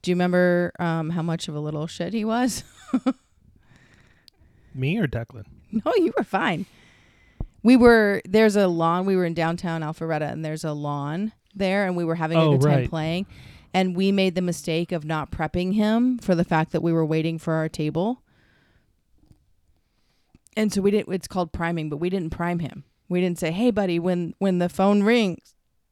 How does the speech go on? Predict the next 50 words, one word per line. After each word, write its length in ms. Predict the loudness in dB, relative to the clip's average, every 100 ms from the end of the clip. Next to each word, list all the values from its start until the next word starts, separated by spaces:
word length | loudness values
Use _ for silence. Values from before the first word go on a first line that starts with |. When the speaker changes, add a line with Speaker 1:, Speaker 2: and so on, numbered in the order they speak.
| _ _ _
Speaker 1:
you 80 | 4
know, 120 | 6
when 120 | 6 4
they 80 |
text 320 | 0 0 -2 -4
us, 140 | -4
we're 120 | -4
gonna 180 | -2 -2
leave 320 | -4 -6 -6
here 220 | 0 2
and 120 | 2 0
we're 100 | 0
gonna 160 | -2
go 260 | 4 4 6
get 160 | 4
our 120 | 2 2
table. 320 | -2 -2 -4
We're 120 | -4
gonna 160 | -4 -2
walk 240 | -2 -4
across 280 | -8 -10 -8
the 60 |
street 260 | -8 -6 -4
and 100 | -4
go 80 | -6
get 160 | -6
our 80 | -10
table." 320 | -6 -6 -4
We 80 | -4
didn't 200 | -4 -4
tell 200 | -6 -6
him. 180 | -8 -14 _ _ _ _ -20 _ _ _ _ _
So 200 | 0 2
we 200 | 4 2
knew 260 | 2 2 2
it. 180 | 0 -2
We 120 | 0
knew 200 | 0 -2 _ _ _ -8
what 240 | -4 0
we 100 | 2
were 100 | 2
waiting 300 | 2 2 0
for. 320 | -4 -4 -4 -6 _ _ _ _ _ _ _ _ _ _ _ _ _ _ -6
And 160 | -2 2
when 120 | 2
it 100 | 4
all 180 | 4 2
happened 680 | 0 0 0 -4 -4 -6 -6
and 220 | -6 -4
we 180 | -4